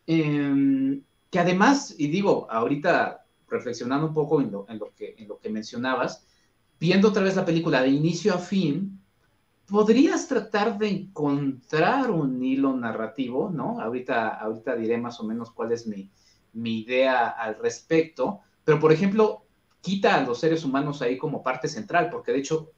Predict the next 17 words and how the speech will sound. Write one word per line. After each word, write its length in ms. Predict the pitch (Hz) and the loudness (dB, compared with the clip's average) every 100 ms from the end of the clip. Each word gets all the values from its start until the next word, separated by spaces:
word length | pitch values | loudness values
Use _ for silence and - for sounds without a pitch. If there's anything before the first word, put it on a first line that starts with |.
| _ - | _ -12
inicia 500 | 123 143 196 202 190 | -4 0 0 0 -2
sin 360 | - 165 220 - _ _ _ _ _ | -2 -2 -2 -8 _ _ _ _ _
y 100 | 147 | -4
termina 480 | 143 131 160 165 139 | 0 2 2 2 0
sin, 460 | - 190 160 - - _ _ - | -2 -2 -2 -6 -18 _ _ -2
y 260 | 170 208 | 2 2
los 160 | 180 160 | 2 2
seres 180 | 156 151 | 2 2
humanos 340 | 135 170 160 | 0 -2 -4
aparecen 500 | 110 113 120 135 127 | -4 0 0 0 -4
en 100 | 104 | -4
algunos 340 | 107 123 127 | -6 -8 -8
segmentos, 640 | - 104 135 160 147 - - | -8 -6 -2 -2 -4 -10 -4
¿no? 140 | 165 | -2
O 240 | 180 226 214 | 4 6 6
personajes, 600 | 165 127 123 - - - | 0 -4 -4 -6 -8 -10
este, 240 | - _ | -18 _